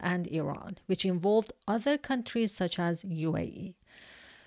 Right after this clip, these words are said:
So I still have family and amazing friends in Dubai, where I lived for eighteen years, and I also have close family members in Tehran. So the tension between the two countries makes me feel very uncomfortable.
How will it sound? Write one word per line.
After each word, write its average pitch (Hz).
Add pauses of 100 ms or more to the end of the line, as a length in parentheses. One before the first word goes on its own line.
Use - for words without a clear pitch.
(120)
So 302
I 302
still 370
have 339
family 302
and 277
amazing 247
friends 240
in 254
Dubai, 185
where 185
I 180
lived 180
for 233
eighteen 233
years, 160
and 202
I 196
also 208
have 220
close 370
family 269
members 247
in 208
Tehran. 196
So -
the 175
tension 339
between 311
the 294
two 285
countries 269
makes 185
me 175
feel 202
very 330
uncomfortable. 165